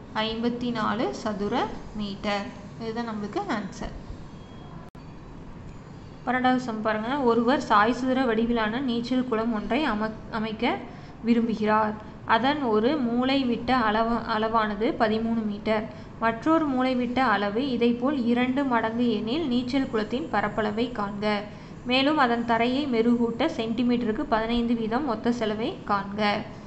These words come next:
சரிங்களா? ஒரு, அதாவது டி ஒன் வந்து பதிமூணுன்னு சொல்லிட்டாங்க. டி டூ வந்து என்னதாமா? இந்த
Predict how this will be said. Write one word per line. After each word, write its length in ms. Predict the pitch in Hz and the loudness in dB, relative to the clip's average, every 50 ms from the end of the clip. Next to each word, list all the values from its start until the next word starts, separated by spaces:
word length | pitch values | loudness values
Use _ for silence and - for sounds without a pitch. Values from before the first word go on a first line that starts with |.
| - - - - - - - - - - - - - | -16 -16 -16 -16 -16 -16 -16 -16 -14 -14 -12 -4 -2
சரிங்களா? 320 | 240 240 240 240 240 226 | -2 0 2 4 4 6
ஒரு, 280 | 226 233 233 233 226 240 | 6 6 6 4 4 2
அதாவது 280 | 233 233 240 285 285 226 | 2 4 4 2 2 4
டி 180 | 226 254 262 262 | 4 4 4 4
ஒன் 200 | 262 262 254 233 | 4 2 2 0
வந்து 220 | 226 220 233 294 | 0 0 -2 -2
பதிமூணுன்னு 640 | 339 - 240 220 233 233 226 226 220 220 226 240 269 254 - | 0 2 0 2 2 0 0 -2 -2 -2 -2 -2 -2 0 0
சொல்லிட்டாங்க. 600 | 233 208 202 208 208 202 214 214 208 220 277 392 - - - - - - - - 208 | 0 0 0 -2 -4 -4 -4 -4 -2 0 0 -2 -2 -6 -12 -14 -16 -14 -8 0 4
டி 220 | 240 294 302 302 - | 4 4 4 4 4
டூ 100 | 320 285 | 4 4
வந்து 240 | 262 254 262 269 262 | 4 2 2 0 0
என்னதாமா? 420 | 254 254 247 240 233 226 214 196 196 196 196 202 - - - - - - - | 0 2 2 2 2 2 0 -2 -2 -2 -4 -4 -6 -8 -14 -14 -14 -8 -4
இந்த 500 | 226 240 262 269 277 294 285 262 240 | -2 -2 0 2 2 4 4 4 2